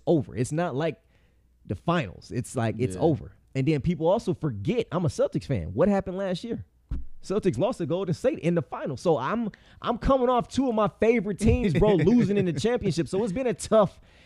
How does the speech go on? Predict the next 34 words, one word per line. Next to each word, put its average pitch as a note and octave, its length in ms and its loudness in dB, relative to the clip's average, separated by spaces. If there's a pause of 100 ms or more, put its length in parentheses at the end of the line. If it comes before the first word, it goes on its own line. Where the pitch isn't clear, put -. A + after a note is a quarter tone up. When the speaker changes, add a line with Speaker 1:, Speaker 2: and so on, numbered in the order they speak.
(220)
Speaker 1:
I'm, D#3+ 180 0
I'm F3+ 140 2
kinda G#3 380 6
off E3 200 4
sports B2 420 -2
right G#2 180 -4
now. A2 80 -2
I'm B2+ 80 -2
kinda F3 240 2
just - 220 -2
Speaker 2:
Yeah. D3+ 40 0
Speaker 1:
like, C3 140 0
"Bro, C3 100 0
I B2 160 -2
don't C#3+ 100 0
even A#2+ 180 -2
give A2+ 140 -2
a G#2+ 40 -8
shit." C#3+ 360 -6
I A2 60 -6
don't, C3 160 -2 (420)
I D#3 180 -2
ain't E3 80 0
watching D#3 220 0
shit D3 180 -4
till C3+ 120 -2
after C3 180 -4
the G2+ 80 -4
All-Star C#3+ 400 0
game, C#3 400 -2 (320)
in A2+ 160 -4
which C#3 380 0 (340)
that's C3 260 -6
Sunday. C#3 600 0